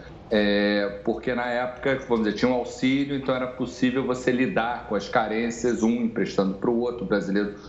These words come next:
conta muito com a solidariedade. Agora, em janeiro desse ano,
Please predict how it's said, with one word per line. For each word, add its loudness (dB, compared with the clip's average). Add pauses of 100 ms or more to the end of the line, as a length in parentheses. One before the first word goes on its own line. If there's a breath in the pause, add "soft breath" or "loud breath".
(140)
conta 2
muito 0
com 2
a 4
solidariedade. -2 (300 loud breath)
Agora, 2
em 2
janeiro 2
desse -4
ano, -2